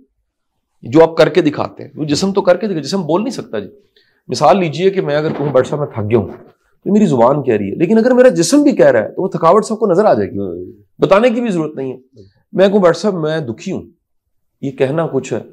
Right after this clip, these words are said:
Speaker 1: अगर मैं वाकई दुखी हूँ, तो मेरा वजूद बताएगा मैं दुखी हूँ, मेरे वजूद से वो शुआएं निकलेंगी। मैं बैठा भी रहूँ, तो देखने वाले को नजर आएगा, "यार, ये मस्कीन है, दुखी है।" तो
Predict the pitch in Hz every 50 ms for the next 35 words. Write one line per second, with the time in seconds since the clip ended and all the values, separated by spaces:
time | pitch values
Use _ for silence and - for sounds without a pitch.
0 | _ - 147 170 202 208 214 180 147 135 - 220 196 139 113 - - 220 220 143
1 | 92 - - - - _ _ _ _ _ _ _ _ _ _ - 202 220 254 262
2 | 254 190 147 131 180 240 269 269 226 170 160 131 127 123 127 127 113 98 90 -
3 | - 95 85 - _ - - - _ _ _ - 165 170 208 185 156 160 196 185
4 | - 233 220 214 - - 131 131 151 165 147 - - 95 90 90 90 - - _
5 | _ _ _ _ _ _ _ 175 160 156 196 226 247 214 180 180 - - - 277
6 | 294 262 254 247 214 208 185 156 - - - 143 151 151 190 185 180 170 170 170
7 | 165 147 135 143 143 139 135 135 135 135 127 127 127 131 127 123 127 - 110 107
8 | 113 117 113 - _ _ _ _ - - 113 - - 123 - - - - - _
9 | _ _ _ _ _ _ _ _ _ _ _ _ _ _ _ _ _ _ _ _
10 | _ _ _ _ _ _ - - _ - 247 262 - - -